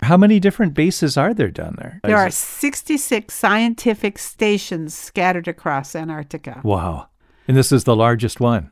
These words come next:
Speaker 2: Yeah. They all serve as national research bases.
Speaker 1: For different countries?
Speaker 2: Countries, yeah.
Speaker 1: Huh.
Speaker 2: Populations from as many as one thousand three hundred to as few as six.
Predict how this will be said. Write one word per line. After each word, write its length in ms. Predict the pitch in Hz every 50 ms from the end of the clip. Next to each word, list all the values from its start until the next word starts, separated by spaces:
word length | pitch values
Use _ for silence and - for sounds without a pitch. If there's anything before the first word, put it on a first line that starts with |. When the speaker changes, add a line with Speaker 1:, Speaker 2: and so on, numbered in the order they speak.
| _ _
Speaker 2:
Yeah. 300 | 196 180 175 151 131 135 _ _ _
They 180 | - 190 185
all 160 | 190 185 190 190
serve 340 | - - 220 202 190 185 185
as 180 | 175 170 -
national 480 | 180 175 170 175 - - - 180 165 165
research 640 | 160 175 196 196 - - - 170 151 135 - - _
bases. 600 | 156 139 117 123 - - - 98 113 139 - - _ _
Speaker 1:
For 140 | - - 139
different 320 | 117 131 127 - 127 113
countries? 220 | - 165 175 - -
Speaker 2:
Countries, 480 | 220 214 202 - - 175 156 151 - -
yeah. 160 | 180 170 160 - -
Speaker 1:
Huh. 160 | 170 151 - - _ _ _ _ _
Speaker 2:
Populations 840 | 226 214 202 208 - 214 196 196 196 196 196 - - 262 262 269 -
from 220 | - 196 190 185
as 160 | 185 170 - 196
many 360 | 185 190 202 220 233 240 -
as 260 | 185 180 170 170 -
one 240 | 185 185 202 226 247
thousand 540 | 240 - - 220 214 220 214 - 233 220 202
three 220 | - - 233 233
hundred 360 | 220 220 214 220 240 247 226 -
to 220 | - 208 190 180
as 180 | 170 170 - -
few 360 | - _ _ 233 240 247 240 -
as 140 | - 196
six. 760 | - - - - - - 226 - _ _ - - - - -